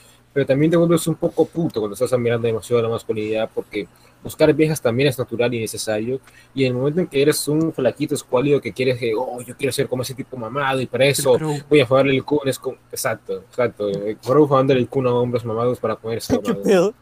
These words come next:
Speaker 3: <laughs> No sé, vato, yo solo quiero decirles que fueron sayopeados, o sea,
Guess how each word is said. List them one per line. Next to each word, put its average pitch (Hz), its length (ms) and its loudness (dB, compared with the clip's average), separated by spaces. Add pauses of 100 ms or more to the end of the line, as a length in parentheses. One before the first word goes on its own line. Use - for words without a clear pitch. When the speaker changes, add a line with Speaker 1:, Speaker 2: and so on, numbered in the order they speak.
(180)
Speaker 3:
<laughs> - 600 -8 (1400)
No 240 180 0
sé, 247 100 2
vato, 208 240 4
yo 220 120 2
solo 240 160 0
quiero 233 180 0
decirles 226 320 -4
que 165 100 -14
fueron 175 240 -4
sayopeados, 156 680 -2
o 131 80 -12
sea, 117 320 -8